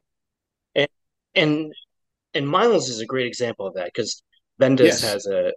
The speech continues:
Speaker 1: has a huge, uh, mixed family. You know, he's not shy
Speaker 2: Yes.
Speaker 1: about that. And, and I think what's great
Speaker 2: Miles
Speaker 1: about
Speaker 2: is the
Speaker 1: that
Speaker 2: perfect avatar, avatar of this, which is,
Speaker 1: He
Speaker 2: again,
Speaker 1: yes.
Speaker 2: like, why it, which is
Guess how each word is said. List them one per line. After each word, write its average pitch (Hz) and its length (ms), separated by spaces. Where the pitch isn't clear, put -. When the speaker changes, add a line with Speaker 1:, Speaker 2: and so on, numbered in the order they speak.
Speaker 1:
has - 200
a 98 40
huge, 107 720
uh, 92 240
mixed 101 360
family. 123 480
You 101 160
know, 90 40
he's 90 160
not 90 160
shy 135 120
Speaker 2:
Yes. - 240
Speaker 1:
about - 180
that. 80 200
And, 113 280
and 139 120
I 131 100
think 220 220
what's 165 180
great 120 240
Speaker 2:
Miles 160 180
Speaker 1:
about 147 60
Speaker 2:
is 131 40
the 135 60
Speaker 1:
that - 80
Speaker 2:
perfect 175 260
avatar, 95 460
avatar 101 440
of 64 100
this, - 260
which 123 140
is, 120 100
Speaker 1:
He 135 120
Speaker 2:
again, 131 240
Speaker 1:
yes. 101 140
Speaker 2:
like, 101 80
why 117 420
it, 135 160
which 131 180
is 107 180